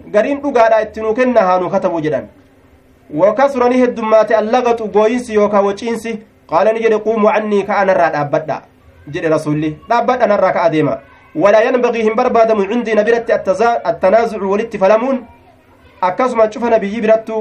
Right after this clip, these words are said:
ولفلمون هم برباتشس. فخرج ابن عباس، علم عباس نبه يقول كجد هالتين: "إن الرزية تيتون كل الرزية". شوف تيتو لا تنبانا. هايا. توكيد يجعل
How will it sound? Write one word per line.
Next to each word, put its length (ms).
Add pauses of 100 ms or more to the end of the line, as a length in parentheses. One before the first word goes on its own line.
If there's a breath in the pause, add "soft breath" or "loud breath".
ولفلمون 640 (100)
هم 120
برباتشس. 480 (480 soft breath)
فخرج 340 (100)
ابن 100
عباس، 480
علم 280
عباس 360
نبه 260 (120)
يقول 280
كجد 240
هالتين: 500 (420 loud breath)
"إن 120
الرزية 440 (200)
تيتون 380 (500)
كل 200
الرزية". 720 (100)
شوف 200
تيتو 480
لا 160
تنبانا. 560 (1000)
هايا. 300 (320)
توكيد 360
يجعل 400